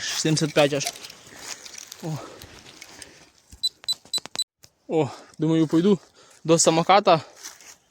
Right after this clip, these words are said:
Поп'ю водички, поставлю камеру на зарядку. Іду, іду, іду, іду. Думаю, куди я йду? Думаю, включу камеру по інте-, ой,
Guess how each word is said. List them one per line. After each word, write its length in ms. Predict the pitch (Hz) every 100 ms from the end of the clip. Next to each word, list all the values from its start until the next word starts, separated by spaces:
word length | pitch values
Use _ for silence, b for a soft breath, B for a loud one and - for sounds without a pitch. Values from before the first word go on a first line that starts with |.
| _ _ _ - -
Поп'ю 280 | - 160 180
водички, 440 | 170 180 214 - 175
поставлю 380 | 160 170 165
камеру 300 | 165 165 165
на 80 | 165
зарядку. 420 | 156 175 180 170 - B B B B -
Іду, 400 | 202 214 302 269
іду, 260 | 214 254
іду, 200 | 233 247
іду. 160 | 240 220
Думаю, 280 | 202 202 202
куди 140 | 220
я 120 | 262
йду? 220 | 247 208
Думаю, 240 | 180 190 185
включу 280 | 208 202 185
камеру 320 | 240 214 202
по 120 | 196
інте-, 180 | 185 202
ой, 200 | 185